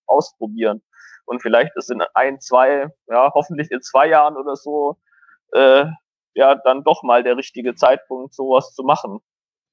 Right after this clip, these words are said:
Aber ich, ich hab immer den Eindruck, dass wir da viel zu, ja,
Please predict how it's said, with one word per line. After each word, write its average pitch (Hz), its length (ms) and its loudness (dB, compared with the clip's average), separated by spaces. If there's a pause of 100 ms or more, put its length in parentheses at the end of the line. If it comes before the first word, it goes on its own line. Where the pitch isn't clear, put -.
Aber 123 340 0
ich, - 140 -6
ich 135 140 -2
hab 151 120 -2
immer 143 200 -4
den 131 140 -2
Eindruck, 147 400 -2
dass 139 200 -4
wir 127 120 0
da 127 100 6
viel 151 260 -10
zu, 139 460 -6 (640)
ja, 123 440 2